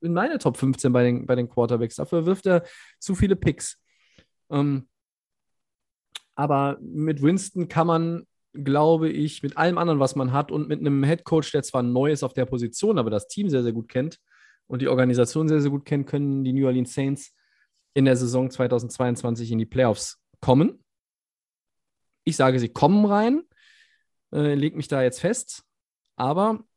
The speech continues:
ja, man muss mal gucken, wie das dann alles zusammenpasst. Landry ist jetzt nochmal eine gute Verstärkung und für ihn ist es dann irgendwie ein Perfect Fit.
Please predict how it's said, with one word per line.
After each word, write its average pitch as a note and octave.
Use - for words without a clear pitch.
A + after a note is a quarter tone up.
ja, C3+
man A#2+
muss E3+
mal E3
gucken, E3+
wie D#3
das D#3
dann C#3+
alles C#3+
zusammenpasst. D3+
Landry F3
ist D#3+
jetzt D#3+
nochmal D3+
eine C#3+
gute D#3
Verstärkung C#3+
und B2+
für C3+
ihn C#3
ist C#3
es B2+
dann C3
irgendwie B2+
ein A#2+
Perfect A#2+
Fit. -